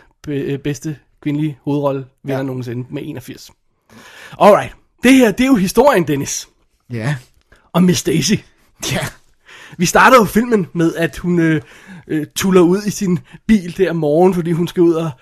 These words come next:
Speaker 1: og, og shoppe og sådan noget. Og så sætter hun sig ind i bilen og bakker den fluks ud af garagen, hen over vejen og ned ad en bakke og sådan noget. Og det er jo ikke så godt,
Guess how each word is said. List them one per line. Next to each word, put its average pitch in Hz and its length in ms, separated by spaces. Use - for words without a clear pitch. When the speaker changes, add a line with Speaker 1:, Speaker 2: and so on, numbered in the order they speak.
Speaker 1:
og, 156 220
og 147 120
shoppe 170 480
og 151 100
sådan 185 120
noget. 170 160
Og - 140
så 190 180
sætter 170 220
hun 160 100
sig 180 120
ind 214 100
i 196 40
bilen 208 460
og 170 300
bakker 160 300
den 170 140
fluks - 580
ud 196 220
af 156 300
garagen, 170 600
hen 170 220
over 160 200
vejen 175 400
og 170 100
ned 180 180
ad 165 120
en 170 80
bakke 147 480
og 156 120
sådan 151 140
noget. 143 140
Og - 120
det 180 60
er - 20
jo 156 100
ikke 127 120
så - 80
godt, 117 220